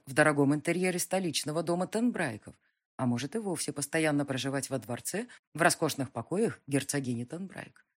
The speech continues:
Вместо этого её окружала всё та же затхлая действительность, фамильное поместье вдалеке от столицы, отсутствие балов и невозможность постоянно быть со своим любимым.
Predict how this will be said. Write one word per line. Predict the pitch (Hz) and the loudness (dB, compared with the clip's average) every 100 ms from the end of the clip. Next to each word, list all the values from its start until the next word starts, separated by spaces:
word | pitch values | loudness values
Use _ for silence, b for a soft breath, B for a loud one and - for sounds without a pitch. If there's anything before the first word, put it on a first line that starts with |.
| _ _ _ _ _ _ - | _ _ _ _ _ _ -2
Вместо | 151 165 151 143 | 2 4 4 4
этого | 160 247 202 | 4 4 4
её | 160 143 143 135 | 6 6 4 2
окружала | - 143 139 113 107 B - | 2 0 2 0 -6 B -6
всё | - 156 | -4 -4
та | 247 226 | -4 -2
же | 139 | 2
затхлая | 202 220 - 185 190 | 4 2 0 0 0
действительность, | 185 - 151 123 - 95 98 - _ _ _ | 0 -2 0 -2 -2 -6 -8 -10 _ _ _
фамильное | - 151 226 175 123 | -4 0 2 2 0
поместье | 120 120 196 269 - 165 B _ | -2 -2 0 0 -2 -8 B _
вдалеке | 170 202 202 196 185 | 0 4 4 2 0
от | 175 | 0
столицы, | - 170 170 160 - 139 - _ | -2 -2 -2 -4 -6 -8 -14 _
отсутствие | 170 202 262 - 147 135 | -4 -2 0 0 2 2
балов | 131 127 214 240 B B _ | 2 2 2 0 B B _
и | 156 | 0
невозможность | 147 127 117 170 247 160 120 - | 2 2 -2 -2 -4 -4 -6 -8
постоянно | - 143 151 143 123 117 | -6 -4 0 0 0 -2
быть | 101 185 - - | -4 -6 -6 -8
со | - | -6
своим | 147 120 110 107 | -6 -6 -6 -8
любимым. | 165 - 101 98 | -12 -12 -14 -16